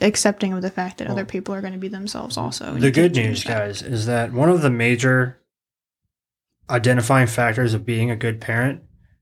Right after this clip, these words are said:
Speaker 2: is just being present. And I, like, I say that, and it sounds like it should be a given. I don't mean present physically. I mean, yes, of course, be present physically,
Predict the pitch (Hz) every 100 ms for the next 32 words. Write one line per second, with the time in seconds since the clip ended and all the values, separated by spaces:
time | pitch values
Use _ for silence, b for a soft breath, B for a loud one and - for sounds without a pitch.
0 | _ - 131 117 135 - 131 110 113 107
1 | 95 92 _ _ _ _ _ _ _ _
2 | - 139 139 139 131 127 b b b 135
3 | - 180 143 117 110 131 127 - 160 156
4 | 131 - - - 143 131 123 147 131 127
5 | 110 120 131 151 147 _ _ _ _ _
6 | _ _ _ - 143 170 170 151 131 147
7 | 127 117 110 143 120 113 110 101 117 123
8 | 113 131 104 - - 131 - 139 123 117
9 | 113 120 110 107 - 113 123 135